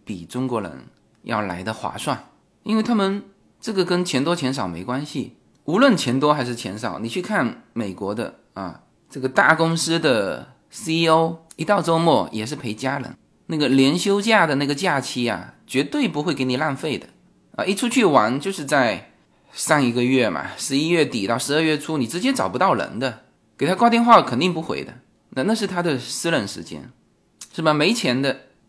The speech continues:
那人家帕萨蒂纳的花车游行，人家还坐在第一排呢。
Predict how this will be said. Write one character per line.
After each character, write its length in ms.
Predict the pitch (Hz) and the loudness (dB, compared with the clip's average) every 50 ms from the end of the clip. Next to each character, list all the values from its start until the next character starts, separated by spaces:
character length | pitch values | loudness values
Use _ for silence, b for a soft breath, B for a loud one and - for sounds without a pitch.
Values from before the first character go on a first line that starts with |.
| _ _ - | _ _ -6
那 120 | - 175 170 | -2 0 2
人 160 | 156 147 156 | 2 2 4
家 180 | 156 175 180 | 6 6 6
帕 180 | 180 170 - 175 | 6 4 0 -4
萨 140 | 170 175 170 | -2 0 0
蒂 140 | 165 196 208 | 0 0 0
纳 200 | 214 196 160 135 | 2 4 2 2
的 200 | 123 139 139 139 | 2 0 0 0
花 180 | 139 180 175 | 2 2 0
车 140 | 175 196 196 | 2 2 0
游 180 | 170 135 135 147 | 2 2 2 0
行， 180 | 139 143 135 | 0 -2 0
人 120 | 120 127 139 | 0 0 0
家 100 | 143 151 | 0 -2
还 160 | - 135 123 | -2 -2 -6
坐 140 | - 156 147 | -4 -4 -4
在 100 | 147 147 | -4 -4
第 180 | 139 151 160 | -4 -4 -6
一 60 | 175 | -6
排 240 | 175 - - - - - | -6 -6 -8 -12 -12 -14
呢。 120 | - - | -14 -20